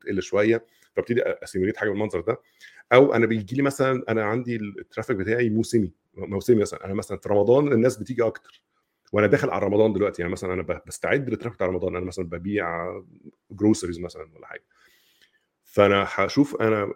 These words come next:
لو، لو أنا كان عدى عليا رمضان قبل كده، فأنا عارف شكله إيه، لو ما عداش عليا قبل كده، فأنا متوقع ممكن يحصل إيه، فممكن أ-، أ-، أ-، plan worst case scenario. ومثلًا أنا ب-، عادةً بيجي لي زي ما بقول مثلًا يجي لي خمسمية ريكوست بير سكند، هاجرب مثلًا أربعة آلاف، أوكي، وأشوف،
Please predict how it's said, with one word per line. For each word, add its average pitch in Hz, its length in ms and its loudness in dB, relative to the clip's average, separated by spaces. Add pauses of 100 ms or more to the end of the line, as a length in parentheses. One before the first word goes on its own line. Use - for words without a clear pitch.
لو، 98 280 -2
لو 98 180 2
أنا 113 80 4
كان 104 180 4
عدى 107 280 0
عليا 113 120 2
رمضان 113 280 2
قبل 101 100 -2
كده، 117 160 0
فأنا 90 140 -2
عارف 104 180 -4
شكله 95 280 -6
إيه، 151 160 0
لو 117 140 2
ما 87 80 -2
عداش 82 260 -6
عليا 107 120 -2
قبل - 140 -6
كده، 127 180 -2
فأنا 95 200 -4
متوقع 92 480 0
ممكن 101 220 -4
يحصل 104 280 -8
إيه، 113 60 -4
فممكن 101 340 -4
أ-، 87 40 -4
أ-، 87 640 -10
أ-، - 20 -8
plan 120 220 -2
worst 120 220 2
case - 280 -10
scenario. 135 240 -2 (1080)
ومثلًا 101 640 -4
أنا 113 120 2
ب-، - 80 -6
عادةً 110 320 -2
بيجي 95 280 -4
لي 98 260 -4
زي 101 80 0
ما 107 40 2
بقول 110 100 -2
مثلًا 104 220 -4
يجي 107 100 -4
لي 107 60 -4
خمسمية 110 300 -10
ريكوست - 260 -12
بير 92 80 -14
سكند، 143 320 -4 (460)
هاجرب 101 460 0
مثلًا 110 220 0
أربعة 90 320 -2
آلاف، 85 360 -6 (200)
أوكي، - 280 -12 (520)
وأشوف، - 600 -6